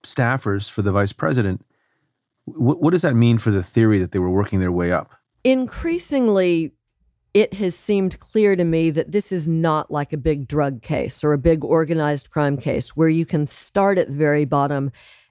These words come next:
Speaker 2: and work your way from those, you know, those very low-level people, in this case, folks who overran the Capitol, and somehow work those people up to Trump. A-,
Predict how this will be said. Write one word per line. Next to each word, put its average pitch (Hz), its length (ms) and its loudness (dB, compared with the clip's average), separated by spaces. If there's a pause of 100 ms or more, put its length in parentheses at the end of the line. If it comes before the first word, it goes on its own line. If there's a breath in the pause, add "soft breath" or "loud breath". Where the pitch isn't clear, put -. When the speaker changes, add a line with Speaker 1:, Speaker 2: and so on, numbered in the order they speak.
(120)
Speaker 2:
and 160 220 2
work 190 280 2
your 185 100 4
way 160 160 2
from 151 220 -4
those, 143 300 -2
you 190 80 0
know, 135 100 0
those 135 300 -2
very 226 400 0
low-level 175 500 2
people, 139 380 -6
in 139 120 0
this 160 200 0
case, 147 340 -2
folks - 380 0
who 156 200 0 (120)
overran 151 760 0 (120)
the 139 100 -2
Capitol, 131 640 -4 (480 loud breath)
and 175 120 4
somehow 277 440 -2
work 180 320 0
those 170 340 2
people 139 580 -4 (200)
up - 180 -2
to 147 100 -6
Trump. - 400 -4 (360 loud breath)
A-, 196 100 0